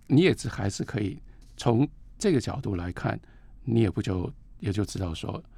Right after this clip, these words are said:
例如说你要转播 Tana 她的这个夺，夺金牌的这个过程，因为举重也是啊，她也是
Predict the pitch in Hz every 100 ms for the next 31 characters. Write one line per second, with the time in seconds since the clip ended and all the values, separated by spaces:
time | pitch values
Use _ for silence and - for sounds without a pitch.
0 | - - 123 135 135 - - - - -
1 | - 110 120 113 92 85 107 107 - -
2 | - - 117 107 92 - - - - -
3 | - 104 92 87 85 - 90 - - -
4 | - 107 110 - - 107 117 - 160 -
5 | - 87 - - - - - 107 - -
6 | - - - 139 - - - - - -
7 | 208 240 131 143 165 95 - 127 113 117
8 | - - - - 190 190